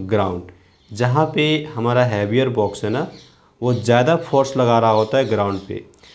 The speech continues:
ज़्यादा फोर्स लगा रहा होता है, तो वहाँ पे ज़्यादा फ्रिक्शनल फोर्स हमारा होगा। So it is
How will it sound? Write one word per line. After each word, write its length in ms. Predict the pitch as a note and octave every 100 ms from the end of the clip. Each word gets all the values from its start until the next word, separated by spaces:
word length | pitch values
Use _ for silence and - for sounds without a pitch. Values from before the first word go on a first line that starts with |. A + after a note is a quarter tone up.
| -
ज़्यादा 320 | G2+ A#2 B2+ D#3
फोर्स 380 | D#3 D3+ D3
लगा 200 | D3 C#3+
रहा 100 | C#3+
होता 340 | C#3+ C#3 C#3 D3+
है, 120 | E3
तो 160 | D#3 A#2+
वहाँ 200 | A#2 A#2+
पे 160 | C3
ज़्यादा 300 | B2 G#2 A#2+
फ्रिक्शनल 480 | B2 A2 G#2+ - G#2+
फोर्स 340 | - G#2+ G#2+
हमारा 400 | G2 G2+ B2 D#3+ -
होगा। 380 | F2+ F#2+ F#2+ - - _ - _ _
So 120 | -
it 420 | C#3 D3+ C3 B2 B2+
is 140 | C3